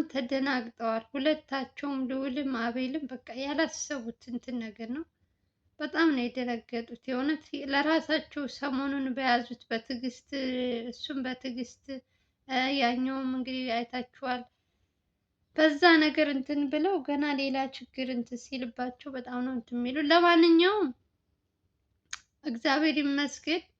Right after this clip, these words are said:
<clears throat> ሰው ስላልተጎዳ እግዚአብሔርን ማመስገን ይሻላል። እ፣ ሰውየው እንግዲህ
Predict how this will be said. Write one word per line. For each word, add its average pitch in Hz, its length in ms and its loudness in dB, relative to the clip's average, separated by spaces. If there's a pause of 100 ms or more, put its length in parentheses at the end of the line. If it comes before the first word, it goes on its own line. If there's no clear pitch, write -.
(100)
<clears throat> - 420 -2 (340)
ሰው 320 200 2
ስላልተጎዳ 294 880 -4
እግዚአብሔርን 262 640 -4
ማመስገን 240 600 -6
ይሻላል። 247 520 -4 (760)
እ፣ 277 100 -4 (120)
ሰውየው 285 480 -2
እንግዲህ 269 320 -4